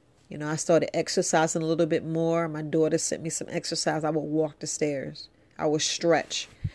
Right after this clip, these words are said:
So main reason why I tell you to stretch, main reason why I'm telling you to visit those free doctors. Those doctors are free.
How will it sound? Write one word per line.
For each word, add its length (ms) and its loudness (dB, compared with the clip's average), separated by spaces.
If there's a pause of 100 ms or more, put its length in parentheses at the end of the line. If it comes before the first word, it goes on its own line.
So 180 -4
main 320 0
reason 200 2
why 100 -2
I 20 0
tell 200 -2
you 140 0
to 80 -4
stretch, 500 -2
main 240 0
reason 200 0
why 80 0
I'm 60 0
telling 280 0
you 60 4
to 60 6
visit 280 4
those 180 2
free 220 2
doctors. 420 -2
Those 200 4
doctors 360 -2
are 60 -2
free. 560 -2